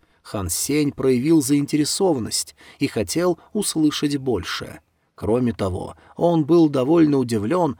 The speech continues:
что встретил и спас дочь лидера по чистой случайности.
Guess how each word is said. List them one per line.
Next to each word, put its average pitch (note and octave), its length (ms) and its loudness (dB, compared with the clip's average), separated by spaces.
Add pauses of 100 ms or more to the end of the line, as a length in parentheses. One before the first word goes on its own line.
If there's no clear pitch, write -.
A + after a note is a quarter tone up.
что - 260 -6
встретил D3 600 0
и B2+ 140 -6
спас - 600 -6 (180)
дочь C3 460 -2
лидера A2+ 560 -6 (240)
по A3+ 160 0
чистой - 480 -4
случайности. - 1080 -6